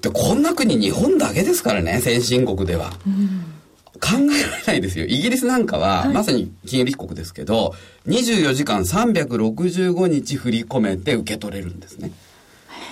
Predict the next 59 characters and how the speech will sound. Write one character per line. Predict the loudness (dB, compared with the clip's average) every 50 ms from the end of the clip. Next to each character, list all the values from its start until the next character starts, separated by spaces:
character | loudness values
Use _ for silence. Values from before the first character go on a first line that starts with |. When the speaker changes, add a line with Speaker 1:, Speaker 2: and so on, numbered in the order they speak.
| -16 -16 -8 -4
Speaker 1:
で、 | -2 0
そ | 2 2 2
れ | 2
を | 2 2 2
実 | 2 0 0 0 0 0 0
現 | 2 2 2 2
し | 2 2
な | 2 2 4 2
い | 2 0
と、 | 0 0 0 2 0
外 | 0 0 2 2 4 2 2
資 | 2 2 2
が | 2 2 2 0 -2 -4 -10 -20 -20 -20 -20 _ -4
日 | 0 2
本 | 2 2 4 2 2
に | 2 0 -2 -6 -10 -18 _ _ _ -20 -20 -16 -10
来 | -10 -6
て | -4 -2 -2 -2
ね、 | -2 -2 -2 -2 -2 -4 -4
Speaker 2:
は | -2 -2 -2
い。 | 0 0
Speaker 1:
お | -2 -2
金 | 0 2 2 2
授 | 2 2 0 0
受 | 0 0
で |
き | 0 2
な | 0 0
い | 0
っ | -2
て | -6 -8
こ | -10 -10
と | -10 -10
に | -10
な | -12
っ | -10 -10
ち | -8 -10
ゃ |
い | -10
ま | -10
す | -12 -16
か | -18 -18 -14
ら、 | -10 -10 -10 -10 -10 -14 -20 -20 -20 -20 -20 -20 -20 -20 -20 -20 -20 -16 -8
こ | -4 0 0 2
れ | 2
を | 4 4
や | 2 2 2
ろ | 2 2
う | 0 0
と | -2 -2
す | -2 -2 -2 -2
る | -2 -4
っ |
て | -4 -8 -6 -2 -2
い | 0
う | 0 0
点 | 0 0 0 2
で | 2 2
は、 | 2 2 2 0 -2 -4 -10